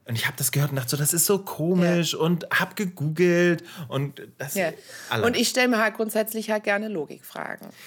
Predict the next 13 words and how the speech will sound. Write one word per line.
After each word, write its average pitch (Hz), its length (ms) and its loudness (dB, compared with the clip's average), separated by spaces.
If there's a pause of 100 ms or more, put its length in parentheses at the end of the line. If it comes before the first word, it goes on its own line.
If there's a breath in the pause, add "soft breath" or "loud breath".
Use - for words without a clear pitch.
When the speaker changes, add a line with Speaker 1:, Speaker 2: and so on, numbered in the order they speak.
(160 loud breath)
Speaker 1:
Ja, 208 240 4
und 170 80 6
das 254 80 4
Speaker 2:
Zum 277 40 4
Speaker 1:
find 202 100 4
ich 180 60 6
auch 175 40 6
Speaker 2:
Beispiel 196 300 2
Speaker 1:
cool. 196 220 0
Speaker 2:
zum 226 220 -4
Management. - 540 -8 (460)
Speaker 1:
So, 117 440 0 (160)
Management 127 640 -2